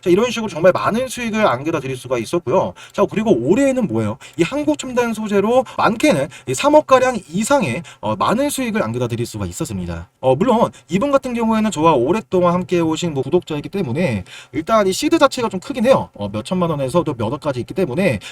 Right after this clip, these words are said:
자, 이런 식의 시드가 크긴 하지만 우리 여러분들도 충분히 소액으로도 가능하다는 점, 어, 제가 꼭 우리 여러분들에게 말씀을 드리고 싶습니다. 제가 이번에,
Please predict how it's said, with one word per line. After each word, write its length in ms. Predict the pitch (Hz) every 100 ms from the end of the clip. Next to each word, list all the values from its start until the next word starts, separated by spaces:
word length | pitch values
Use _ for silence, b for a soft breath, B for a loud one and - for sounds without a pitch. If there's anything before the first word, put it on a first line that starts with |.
| B
자, 140 | 123
이런 240 | 117 202 226
식의 180 | 220 202
시드가 300 | 262 240 226
크긴 260 | - 254
하지만 460 | 254 269 175 220 110 B -
우리 120 | -
여러분들도 500 | 175 180 214 214 196
충분히 640 | - 294 311 294 156 143
소액으로도 600 | 113 262 277 247 247 220 208
가능하다는 680 | - 156 247 247 214 160
점, 200 | 135 180 B B
어, 100 | 117
제가 160 | 143 151
꼭 120 | 165
우리 100 | 131
여러분들에게 400 | 160 165 147 143
말씀을 460 | - 110 185 185
드리고 200 | 147 127
싶습니다. 540 | 117 - 220 120 104 101 B B -
제가 160 | 185
이번에, 500 | 160 208 233 190 147